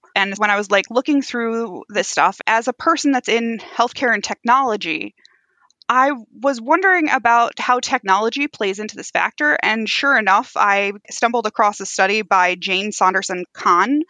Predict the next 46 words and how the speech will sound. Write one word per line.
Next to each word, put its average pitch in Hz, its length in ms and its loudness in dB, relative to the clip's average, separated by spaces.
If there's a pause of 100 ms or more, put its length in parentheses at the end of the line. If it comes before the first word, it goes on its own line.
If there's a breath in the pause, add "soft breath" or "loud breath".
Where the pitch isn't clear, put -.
(280 loud breath)
from 196 240 2
the 165 60 2
Health - 260 0
Populi 220 420 2
blog, 254 360 4 (420 loud breath)
uh, - 80 -2
talking 330 380 0
about 220 320 2
broadband 226 800 2
access 285 640 0
as 208 180 0
a 208 160 -2
social 208 380 -4
determinant 165 460 -6
of - 60 -18
health. - 400 -6 (1200 loud breath)
I 233 140 2
thought 294 240 0
this 202 180 -4
was 185 220 -10
really - 180 -8
cool. - 460 -8
And 196 240 -2
so 202 180 2
I 196 140 4
sent 240 240 0
this 220 140 -2
article 202 400 2 (120)
to 202 140 -4
Doctor 196 320 0
Wendy 185 240 0
Mix, 180 340 -2
who 190 280 -4
made 196 360 -2
this, - 460 -2
uh, - 220 2
social 202 260 -4
determinants - 320 -6
of - 60 -16
health 185 240 0
map 175 320 0
for 180 100 -6
Buffalo. 175 540 2
And 170 80 0
I 180 80 0
said, 156 220 -2